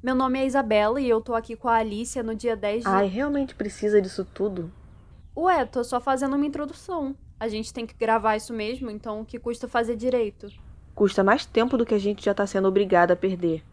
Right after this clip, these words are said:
Speaker 1: <sighs> Ok, então você quer cortar logo pra parte que você e o seu grupinho ferraram nossa equipe?
Speaker 2: Já disse que foi só uma brincadeira. Nossa, que saco. Vocês e o monitor vira-casaca levam tudo muito a sério.
Speaker 1: Alicia!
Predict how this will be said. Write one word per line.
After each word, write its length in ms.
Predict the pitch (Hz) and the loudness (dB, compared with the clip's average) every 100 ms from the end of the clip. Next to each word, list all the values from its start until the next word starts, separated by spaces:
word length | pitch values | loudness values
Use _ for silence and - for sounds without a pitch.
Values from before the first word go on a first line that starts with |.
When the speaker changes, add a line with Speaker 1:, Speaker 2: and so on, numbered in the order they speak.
| - - - | -20 -20 -18
Speaker 1:
<sighs> 400 | - - - - - | -16 -16 -18 -18 0
Ok, 320 | 247 262 262 | 2 2 0
então 300 | 214 208 240 | -4 -4 -4
você 180 | 226 247 | -4 -6
quer 140 | 247 | -6
cortar 320 | 226 240 - 226 | -6 -6 -2 2
logo 300 | 220 214 233 | 2 0 -2
pra 160 | 220 | -4
parte 340 | 208 202 208 - | -2 -4 -4 -14
que 100 | 202 | -6
você 340 | 214 - 220 | -6 -2 -2
e 60 | 214 | -2
o 40 | |
seu 180 | - 220 | -4 -4
grupinho 420 | 214 220 208 214 | -2 -2 -6 -8
ferraram 520 | - 214 202 202 214 | -6 -4 0 0 0
nossa 240 | 196 190 202 | -4 -8 -12
equipe? 520 | - 220 254 220 208 - - - | -12 -12 -12 -14 -16 -18 -20 -10
Speaker 2:
Já 240 | 185 208 269 | 0 2 2
disse 340 | 214 254 - | 2 0 0
que 80 | 262 | -4
foi 160 | 269 | 0
só 180 | 254 214 | 0 4
uma 120 | 226 | 4
brincadeira. 720 | 233 247 254 262 180 175 196 | 4 0 -2 2 4 4 4
Nossa, 420 | 160 170 214 - 190 | 2 4 4 2 -10
que 120 | - | -12
saco. 480 | - 185 185 - 170 | -2 2 2 2 -2
Vocês 340 | 170 - 226 | 0 2 2
e 40 | |
o 40 | 247 | 2
monitor 400 | 240 233 220 208 | 2 2 2 4
vira-casaca 640 | 208 190 190 180 180 185 | 4 2 0 4 4 6
levam 300 | 185 190 202 | 6 6 2
tudo 300 | 196 196 190 | 0 2 2
muito 240 | 190 220 349 | 2 0 -2
a 40 | |
sério. 460 | - - 175 165 160 | -2 2 4 4 4
Speaker 1:
Alicia! 640 | 247 302 311 - 208 175 | 2 2 -2 -4 -10 -10